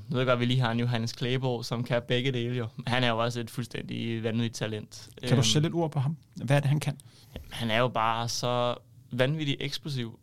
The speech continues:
Speaker 1: og det er utrolig vigtigt i langrend, at man lige har en eksplosivitet til lige at hurtigt at kunne trykke sig simpelthen. Bruge, altså, højt vatoutput i kort tid lige op ad en bakke. Øhm, og så kan han jo også, når han kører ned ad bakkerne, så lige op på toppen,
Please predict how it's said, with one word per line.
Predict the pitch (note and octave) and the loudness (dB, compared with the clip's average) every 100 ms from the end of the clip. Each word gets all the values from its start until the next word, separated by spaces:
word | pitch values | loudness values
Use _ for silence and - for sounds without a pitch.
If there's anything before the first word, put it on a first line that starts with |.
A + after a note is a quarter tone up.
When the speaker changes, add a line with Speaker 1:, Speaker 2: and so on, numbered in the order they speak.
| - | -14
Speaker 1:
og | A#2 | -4
det | C3 C3+ | 0 2
er | B2+ B2 B2 A#2 | 2 2 2 0
utrolig | B2+ - D3 C#3+ | -4 -4 -2 -2
vigtigt | B2+ C#3+ - - | -4 -6 -8 -6
i | C3 | -2
langrend, | A2+ B2+ C#3 | -2 -2 -4
at | - | -4
man | A#2+ | -2
lige | B2 B2+ | 0 0
har | B2+ B2+ B2 - | -2 -2 -4 -8
en | B2+ | -4
eksplosivitet | B2 B2 B2 A#2+ A#2+ C#3 B2+ | -4 -4 -6 -6 -6 -8 -6
til | - | -4
lige | A#2+ B2+ B2 | 0 2 2
at | A2+ | 2
hurtigt | A#2 A#2+ C3+ B2+ | 0 0 -2 -6
at | - | -10
kunne | A#2 | -6
trykke | - C#3+ C#3+ | 0 0 0
sig | C#3 | -4
simpelthen. | A#2+ A#2 A#2+ A2 - - - - | -4 -4 -4 -6 -12 -20 -20 -2
Bruge, | B2+ B2 A#2+ | 0 2 0
altså, | A2 A#2 | 0 -4
højt | D3+ C#3+ B2 | -4 -4 -2
vatoutput | A#2+ B2 A#2 C3 A2 - - - | -2 -2 -4 -6 -8 -12 -20 -16
i | |
kort | D3+ B2+ A#2+ | -6 -2 -2
tid | - B2 | -4 -6
lige | A2+ B2 A#2+ | -4 -4 -2
op | A2 | -2
ad | A#2+ | -2
en | A2+ | -2
bakke. | G#2+ G#2+ A2+ C3+ - - - - - - - | -4 -4 -6 -10 -18 -20 -20 -20 -20 -8 -2
Øhm, | A#2+ A2+ A2 A#2 | 0 0 -2 -4
og | |
så | - C3 | -4 -2
kan | C3+ | 0
han | B2 | 2
jo | A#2 | 2
også, | C3+ | 0
når | C3 | -2
han | B2 | -4
kører | A2+ C3 | -2 -2
ned | B2 C#3 E3+ | 0 0 -2
ad | |
bakkerne, | C3 A2 A2 A#2 A#2 | 0 0 0 -2 -4
så | B2 | -4
lige | C3+ B2+ | -4 -4
op | B2 | -6
på | C#3+ | -10
toppen, | - A#2+ C3 C#3+ | -4 -2 -2 -6